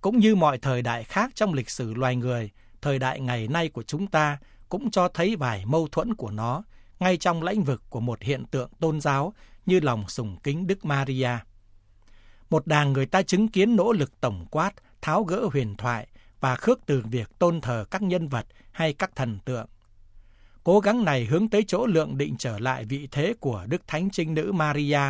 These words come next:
trong chương trình cứu độ và làm nguội bớt các sùng mộ thái quá.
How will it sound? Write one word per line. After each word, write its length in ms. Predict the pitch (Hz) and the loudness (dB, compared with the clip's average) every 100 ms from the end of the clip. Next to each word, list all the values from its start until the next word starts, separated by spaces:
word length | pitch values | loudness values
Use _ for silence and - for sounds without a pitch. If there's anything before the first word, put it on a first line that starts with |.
| 135 - - _ | -4 -12 -20 _
trong 260 | - 180 170 | 0 0 0
chương 240 | 151 175 165 | 0 0 2
trình 260 | 131 104 | -4 -4
cứu 220 | 95 180 | -4 -2
độ 300 | 180 135 117 - - _ _ - | 0 0 -2 -10 -20 _ _ -2
và 160 | 135 | 2
làm 320 | 131 127 123 | 4 2 2
nguội 220 | 123 131 131 | 0 -2 0
bớt 280 | 170 233 - | 2 2 -2
các 160 | 226 | -4
sùng 280 | - 120 110 | -2 -2 -2
mộ 220 | 113 127 - | -4 -6 -10
thái 220 | 110 156 | -6 -6
quá. 360 | - 135 139 | 0 0 0